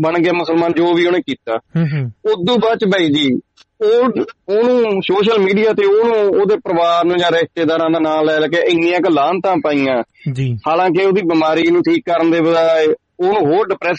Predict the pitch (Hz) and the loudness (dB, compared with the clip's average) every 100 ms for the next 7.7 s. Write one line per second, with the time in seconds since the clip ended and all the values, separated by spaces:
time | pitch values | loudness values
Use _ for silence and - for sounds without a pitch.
0 | - 180 - 147 180 - 196 190 165 160 | -2 -4 -2 -4 -2 0 2 2 2 2
1 | 160 165 165 160 139 113 135 - 131 127 | 0 -2 0 0 -2 -2 -4 -4 -6 -6
2 | 123 120 110 185 185 202 180 - 147 143 | -8 -8 -4 -2 -2 0 0 -2 -2 -2
3 | 139 139 127 - 147 147 139 147 143 113 | -2 -4 -4 -4 -2 -2 0 -2 -2 -4
4 | 104 - 175 156 156 147 151 175 139 - | -16 -12 -6 -2 0 0 0 -2 -4 -8
5 | 147 135 - 131 175 170 160 156 156 160 | -8 -8 -6 -6 -6 -2 0 0 2 0
6 | - 165 156 - 151 156 147 147 143 151 | -2 -4 -4 -6 -4 -2 0 -2 0 -2
7 | 165 165 165 156 143 139 147 | 0 -2 -2 0 -2 0 -2